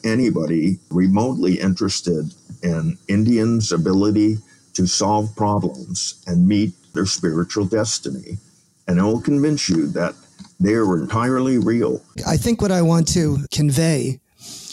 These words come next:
Speaker 2: is that there are religious functionaries in, in many religions, and certainly in the Native American religion,
Speaker 1: Mm-hmm.
Speaker 2: we, sometimes we call them mystics,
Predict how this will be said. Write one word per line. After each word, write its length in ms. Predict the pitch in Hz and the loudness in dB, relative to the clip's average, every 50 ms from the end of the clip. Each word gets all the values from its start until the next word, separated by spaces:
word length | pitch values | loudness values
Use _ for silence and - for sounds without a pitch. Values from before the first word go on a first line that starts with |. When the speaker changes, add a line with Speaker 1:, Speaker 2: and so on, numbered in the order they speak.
| - - _ _ - | -20 -20 _ _ -4
Speaker 2:
is 200 | 160 151 139 113 | -2 -2 0 0
that 380 | 160 151 147 147 - 185 - _ _ _ _ _ | 0 0 0 0 -2 -4 -10 _ _ _ _ _
there 360 | - 165 135 165 165 170 180 | -8 -4 -2 0 0 0 0
are 440 | 180 165 156 156 151 147 147 139 139 127 - _ _ | -2 -2 -2 -2 -2 -2 -2 -4 -4 -6 -12 _ _
religious 420 | 160 160 180 196 - 185 170 - | 0 0 0 2 0 0 0 0
functionaries 960 | - - 185 180 185 - - 180 160 147 135 135 131 131 135 131 - - - - _ _ _ _ _ _ _ _ - - - - _ _ - | 0 0 2 2 2 2 2 2 2 2 0 0 0 0 0 -2 -2 -4 -6 -8 _ _ _ _ _ _ _ _ -20 -20 -20 -20 _ _ -4
in, 300 | 160 156 151 147 151 - - _ - | -2 0 2 0 0 -2 -6 _ -6
in 320 | - 147 147 143 139 135 | -2 0 2 2 2 2
many 220 | 147 180 233 247 | 4 4 4 4
religions, 600 | 185 165 143 139 131 117 135 135 - - - - | 2 2 2 0 0 -2 -2 -2 -2 -2 -2 -4
and 160 | - - 123 - | -4 -4 -2 -2
certainly 260 | - - 147 147 147 | -2 -2 0 0 2
in 60 | 139 | 2
the 60 | 139 | 2
Native 240 | 135 139 135 135 131 | 2 2 0 0 0
American 440 | 127 139 139 160 170 - - 151 143 | 0 0 0 0 0 0 0 0 0
religion, 440 | 135 139 139 135 - 131 135 107 104 | 0 0 -2 -2 0 0 2 2 2
Speaker 1:
Mm-hmm. 360 | - - 95 92 92 92 113 - | 2 2 4 4 4 4 4 2
Speaker 2:
we, 60 | - 147 | 0 0
sometimes 480 | - - 151 147 143 151 143 143 - | 2 2 2 2 2 2 2 2 2
we 100 | - 143 | 0 0
call 200 | - 156 156 143 | 0 0 0 0
them 220 | 135 156 151 147 143 | 2 2 2 4 4
mystics, 720 | 143 143 - - - 156 147 143 143 - - - - | 2 2 0 0 0 0 0 0 -2 -4 -4 -6 -6